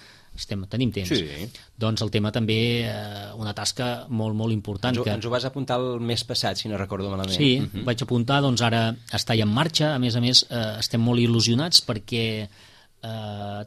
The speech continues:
Speaker 1: també tenim, eh, dos ramats més amb possibilitats de, de, d'estar-hi, diguéssim, pasturant dins el parc, que tot això ens ajudarà a reduir molt combustible. O sigui, abans estàvem parlant de, de que hem fet molta feina d'aclarides i tot, eh, tot el que s'ha pogut fer en la zona forestal,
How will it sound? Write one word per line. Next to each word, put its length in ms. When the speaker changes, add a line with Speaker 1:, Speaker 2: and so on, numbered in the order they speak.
Speaker 1:
també 320
tenim, 800
eh, 300
dos 440
ramats 420
més 420
amb 160
possibilitats 640
de, 300
de, 280
d'estar-hi, 1080
diguéssim, 300
pasturant 360
dins 200
el 100
parc, 300
que 100
tot 140
això 160
ens 100
ajudarà 380
a 40
reduir 300
molt 240
combustible. 560
O 80
sigui, 160
abans 260
estàvem 200
parlant 400
de, 160
de 160
que 80
hem 100
fet 140
molta 260
feina 420
d'aclarides 840
i 60
tot, 180
eh, 680
tot 140
el 80
que 80
s'ha 100
pogut 180
fer 120
en 60
la 40
zona 220
forestal, 560